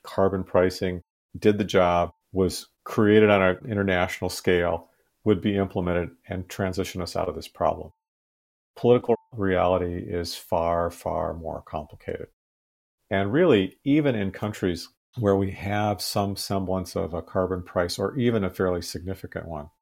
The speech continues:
those are also the jurisdictions that are statistically more likely to devise other climate policies, hopefully that work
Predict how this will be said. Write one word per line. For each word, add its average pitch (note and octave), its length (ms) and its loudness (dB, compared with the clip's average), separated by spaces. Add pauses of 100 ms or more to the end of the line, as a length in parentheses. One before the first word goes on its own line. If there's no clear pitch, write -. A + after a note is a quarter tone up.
(640)
those F#3+ 260 4
are C3 200 2 (100)
also B2 400 6
the G#2+ 100 0
jurisdictions F#2 840 -2
that F#2+ 120 -2
are F2+ 300 -2 (140)
statistically - 920 -2 (520)
more G2+ 320 2
likely G2+ 320 2
to F2+ 60 -4
devise F2+ 640 0 (280)
other G#2 460 2 (120)
climate E2 400 -4
policies, - 560 -4
hopefully C#3+ 640 4
that G#2 160 2
work G#2 280 0